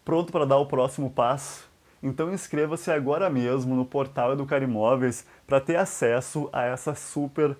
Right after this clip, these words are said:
websérie e descobrir como fazer uma análise de viabilidade econômica pra saber se vale a pena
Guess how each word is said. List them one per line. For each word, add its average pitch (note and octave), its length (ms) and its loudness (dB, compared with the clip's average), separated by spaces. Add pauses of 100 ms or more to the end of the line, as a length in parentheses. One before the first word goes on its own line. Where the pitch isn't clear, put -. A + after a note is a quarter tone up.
(160)
websérie C#3 840 0 (280)
e F#3 40 -2
descobrir D#3 600 0 (260)
como E3+ 360 2
fazer C#3 300 0
uma D3+ 200 0
análise B2+ 640 -2
de B2+ 160 -6
viabilidade B2+ 800 -2
econômica C3+ 840 -2 (320)
pra G3+ 140 -4
saber C#3 480 -2 (160)
se - 180 -14
vale C3 240 0
a F3+ 60 2
pena B2 560 -4